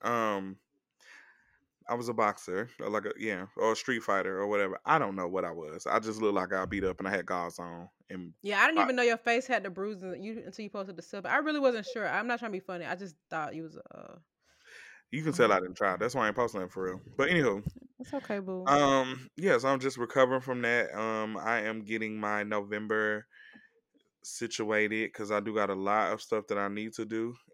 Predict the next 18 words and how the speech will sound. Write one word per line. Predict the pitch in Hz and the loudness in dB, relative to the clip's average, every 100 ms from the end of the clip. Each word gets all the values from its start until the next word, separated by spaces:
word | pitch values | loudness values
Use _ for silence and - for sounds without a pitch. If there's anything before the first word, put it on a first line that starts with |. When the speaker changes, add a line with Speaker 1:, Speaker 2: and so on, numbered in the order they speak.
| - | -14
Speaker 1:
and | 101 98 98 98 98 98 - | -10 -8 -6 -8 -8 -8 -10
I'm | 101 101 | -10 -8
getting | 92 98 | -6 -2
that | 107 113 | 0 0
in | 95 | 0
my | 104 | -4
December | 98 113 139 135 | -4 -6 -6 -6
situated. | - 131 127 127 123 117 - - - - _ - | -8 -2 0 2 0 -6 -14 -20 -20 -20 _ -10
Um, | 104 104 98 98 98 98 _ - | -4 -4 -2 -4 -6 -12 _ -4
also, | 117 120 - 131 123 | 2 2 4 6 6
I'm | 110 120 | 4 -2
just | - 107 101 - | -6 -4 -4 -8
in | 101 - | -10 -2
search | 117 110 - - | 0 0 -2 0
of | 123 123 127 131 127 - - | 2 2 0 -4 -8 -16 -6
a | 127 | -4
dentist, | - 127 143 165 - - _ - _ | -2 -2 -2 -4 -10 -16 _ -20 _
uh, | - | -12